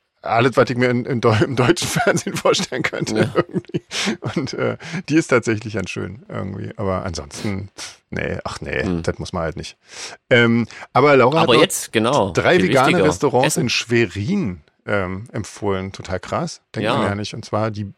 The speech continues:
Speaker 1: Ve-, <clears throat> Vegan Bar in Schwerin, die Suppenstube und, äh, das Bistro Liebe Lisbeth. Krass.
Speaker 2: Jetzt müssen wir nur mal nach Schwerin kommen.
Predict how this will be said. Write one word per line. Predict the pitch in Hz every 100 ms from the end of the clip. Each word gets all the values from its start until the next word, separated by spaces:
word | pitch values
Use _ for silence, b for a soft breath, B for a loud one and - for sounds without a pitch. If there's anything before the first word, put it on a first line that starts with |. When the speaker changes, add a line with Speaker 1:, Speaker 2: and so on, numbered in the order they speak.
| -
Speaker 1:
Ve-, | 110 117
<clears throat> | 151 110
Vegan | 92 127 175 180 135
Bar | 113 131 185 226
in | 151
Schwerin, | - 160 160 185 220 147
die | 117
Suppenstube | 101 131 - 196 - 165 180 180
und, | - 139 143 -
äh, | 135 139
das | 127 -
Bistro | - 139 - - 147
Liebe | 143 - 107 131 170
Lisbeth. | 165 135 185 - - - - _ _ _ _ -
Krass. | 160 208
Speaker 2:
Jetzt | 107 -
müssen | 120 131
wir |
nur | 113 120
mal | 113
nach | 101
Schwerin | 95 95 92 156
kommen. | 277 165 90